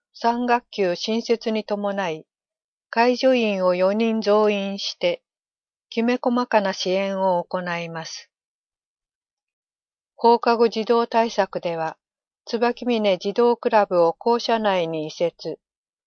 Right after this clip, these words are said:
富岡児童クラブは、校舎内を改修して定員を拡大します。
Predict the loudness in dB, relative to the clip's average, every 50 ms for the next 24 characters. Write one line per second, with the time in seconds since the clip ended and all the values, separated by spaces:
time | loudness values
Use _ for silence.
0 | _ _ _ _ _ _ _ _ _ -4 -2 0 2 2 2 2 2 0 -2 -2
1 | 0 -4 0 2 2 2 2 2 0 0 2 2 0 0 -2 -4 -2 -2 -2 -4
2 | -6 _ _ _ _ _ _ _ _ _ 2 2 2 2 2 2 0 2 4 4
3 | 4 4 6 4 4 2 2 4 4 4 4 4 0 -2 -2 -2 -2 -2 -4 -6
4 | -4 -4 -6 -4 -2 -2 0 2 2 2 0 0 -2 0 2 2 2 2 0 -4
5 | -4 -4 -4 -4 -2 -2 -2 -4 -4 -6 -10 -10 -10 -12 -14 -14 -18 -20 -20 -20